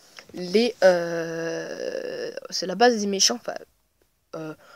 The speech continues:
la moitié des méchants, parce que, euh, il y a deux méch-, deux groupes de méchants. Ça, c'est intéressant, d'ailleurs. Et là, c'est des méchants de glace, des samouraïs un peu gelés.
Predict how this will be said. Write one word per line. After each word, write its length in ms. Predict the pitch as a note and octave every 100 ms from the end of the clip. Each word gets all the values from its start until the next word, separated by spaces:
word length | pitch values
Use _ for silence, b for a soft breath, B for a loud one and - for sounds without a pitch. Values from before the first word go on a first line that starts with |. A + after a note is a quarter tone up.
| b b E3+
la 100 | G3+
moitié 220 | A3+ A#3+
des 180 | A3 G#3
méchants, 300 | G#3+ - B3+
parce 180 | F3
que, 220 | - F#3 -
euh, 180 | E3 E3
il 80 | D#3+
y 80 | D#3+
a 60 |
deux 240 | D#3 G3 C#4+
méch-, 300 | C4+ - E3
deux 240 | D#3+ C4+
groupes 240 | - D4+
de 100 | A#3+
méchants. 400 | A3+ A3 - G3 - _ _
Ça, 200 | - F3
c'est 120 | -
intéressant, 560 | C#4+ D4 D4 B3+ - A#3 - _ _ _ _ _ _ - -
d'ailleurs. 280 | F3+ E3+ A#3+ B B B B B B -
Et 160 | B3+ C#4
là, 120 | D4+
c'est 200 | - G3+
des 120 | G#3+
méchants 320 | A3+ B3 E4
de 120 | A#3 F3+
glace, 300 | F3+ G3+ F#3
des 80 |
samouraïs 580 | D#3 - A#3+ A#3 A#3 A#3
un 40 | F3+
peu 200 | - F#3+
gelés. 560 | D#3 G3 A#3 G#3 A#3+